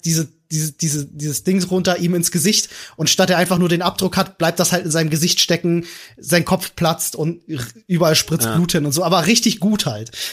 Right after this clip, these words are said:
Speaker 1: Ähm, kann ich sehr
Speaker 2: Ja.
Speaker 1: empfehlen, mega lustige Videos.
Speaker 2: Ich hab gerade mal geguckt, Corridor Crew sind die Jungs von Corridor Digital. Also
Speaker 1: Ach, das sind die, okay.
Speaker 2: dann,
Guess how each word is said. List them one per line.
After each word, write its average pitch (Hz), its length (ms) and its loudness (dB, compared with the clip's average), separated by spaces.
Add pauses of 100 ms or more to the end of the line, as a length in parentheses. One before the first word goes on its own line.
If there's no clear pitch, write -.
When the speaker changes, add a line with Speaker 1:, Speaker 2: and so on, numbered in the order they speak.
(140)
Speaker 1:
Ähm, 151 320 0
kann 196 160 2
ich 190 120 4
sehr 190 160 4
Speaker 2:
Ja. 196 60 0
Speaker 1:
empfehlen, 196 500 2
mega 180 320 4
lustige 165 400 0
Videos. 127 540 -6 (840)
Speaker 2:
Ich - 100 -8
hab 117 80 -4
gerade 117 160 2
mal 117 140 2
geguckt, 120 300 -2
Corridor 110 320 2
Crew 127 220 -2
sind 104 300 0
die 104 80 0
Jungs 95 240 -4
von 98 140 -8
Corridor 90 420 -4
Digital. 87 460 -12
Also 85 220 -14
Speaker 1:
Ach, 226 100 0
das 311 160 0
sind 381 140 0
die, 139 120 -2
okay. 147 320 -4
Speaker 2:
dann, 85 280 -12